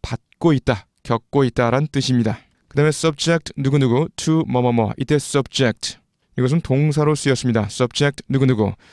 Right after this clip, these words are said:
누구누구를 to 이하를 받게 하다, 당하게 하다. Her husband subjected her. 그녀의 남편은 그녀에게 받게 만들었죠. 무엇을요?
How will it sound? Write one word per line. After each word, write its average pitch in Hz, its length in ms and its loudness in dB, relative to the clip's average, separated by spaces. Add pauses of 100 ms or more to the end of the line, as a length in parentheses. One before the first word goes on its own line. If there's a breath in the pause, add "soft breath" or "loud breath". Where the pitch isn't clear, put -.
(140 soft breath)
누구누구를 123 560 2 (380 soft breath)
to 170 240 0
이하를 135 380 0
받게 - 360 -2
하다, 113 340 0
당하게 123 420 0
하다. 110 320 -2 (440)
Her 131 220 2
husband 156 560 -2
subjected 139 760 -2
her. 139 360 0 (300)
그녀의 151 300 0
남편은 135 580 0
그녀에게 131 840 0
받게 139 400 -2
만들었죠. 120 480 0
무엇을요? 120 640 0